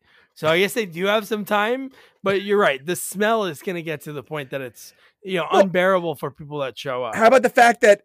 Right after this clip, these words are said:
Speaker 2: Agnes is, when she was under there, like, she didn't even notice till she saw it. She would have smelled it.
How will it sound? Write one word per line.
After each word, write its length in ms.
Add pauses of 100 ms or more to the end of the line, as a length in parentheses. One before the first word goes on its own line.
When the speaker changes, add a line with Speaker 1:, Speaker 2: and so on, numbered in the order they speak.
Speaker 2:
Agnes 360
is, 120
when 260
she 140
was 120
under 200
there, 180
like, 300
she 200
didn't 120
even 160
notice 260
till 140
she 140
saw 420
it. 160 (760)
She 220
would 140
have 60
smelled 380
it. 100